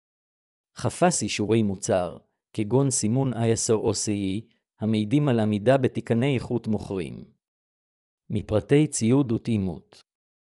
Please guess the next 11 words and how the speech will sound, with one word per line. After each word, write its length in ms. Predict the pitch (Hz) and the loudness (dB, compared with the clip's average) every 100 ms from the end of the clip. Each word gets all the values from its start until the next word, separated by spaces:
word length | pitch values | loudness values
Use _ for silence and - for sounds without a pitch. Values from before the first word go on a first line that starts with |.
| _ _ _ _ | _ _ _ _
עיין 320 | - 113 175 147 | -2 2 2 2
בזהירות 520 | 101 92 104 131 127 | 0 -2 0 -2 0
במפרטי 560 | 107 104 - 107 - | -2 -2 -2 -2 4
הציוד 540 | 123 - 110 131 135 104 | 2 2 0 0 0 -2
כדי 240 | - 107 | -2 0
לוודא 400 | 104 101 107 131 | 2 2 2 0
שהוא 280 | 135 117 113 | 0 2 2
עומד 280 | 110 151 139 | 2 0 0
בדרישות 540 | 117 110 110 - 156 | -2 0 -2 0 0
הספציפיות 760 | 131 - 110 - 147 131 117 101 | 0 -4 -4 -4 -4 0 0 0
שלך. 340 | 101 85 - | -6 -6 -8